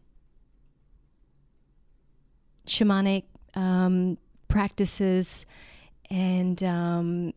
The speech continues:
spent a bit of time in Peru and really, um,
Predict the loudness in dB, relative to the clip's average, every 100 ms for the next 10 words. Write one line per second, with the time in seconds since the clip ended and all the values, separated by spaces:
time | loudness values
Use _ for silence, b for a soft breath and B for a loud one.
0 | -14 _ _ _ -12 -6 -2 -2 0 0
1 | 0 -2 -2 2 2 2 2 2 2 4
2 | 4 4 4 2 0 B B B B -10
3 | -6 -2 -4 -6 -12 -20 -20 _ _ _
4 | _ _ _ _ _ _ _ _ _ _
5 | _ -20 -18 -4 4 4 6 4 2 0
6 | 0 0 0 -4